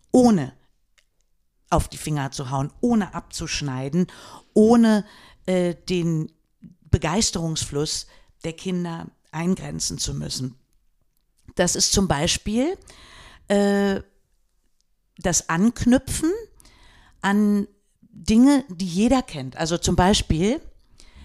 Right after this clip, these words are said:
jeder weiß, wie sich das anfühlt, wenn man so ein Kätzchen übers weiche Fell streicht.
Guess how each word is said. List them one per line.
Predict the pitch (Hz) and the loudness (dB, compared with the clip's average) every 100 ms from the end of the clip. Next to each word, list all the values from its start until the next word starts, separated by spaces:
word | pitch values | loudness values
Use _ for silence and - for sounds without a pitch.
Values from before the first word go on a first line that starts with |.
| - | -20
jeder | - 208 302 311 320 311 | -6 -2 0 2 0 -6
weiß, | 175 190 226 - | -4 -2 0 -2
wie | |
sich | 202 202 | -6 -4
das | 202 - | -6 -4
anfühlt, | 170 190 - 208 | -6 -4 -4 -4
wenn | 185 | -2
man | 175 160 | -4 -4
so | 165 | -4
ein | 151 - | -6 -8
Kätzchen | 220 - - - 131 | -8 -4 -4 -4 -8
übers | 151 147 147 - | -8 -8 -8 -8
weiche | 135 147 175 | -6 -6 -8
Fell | - - 151 143 135 - _ _ _ | -12 -14 -8 -8 -8 -14 _ _ _
streicht. | - - - 135 117 - - - | -14 -12 -10 -10 -12 -16 -18 -18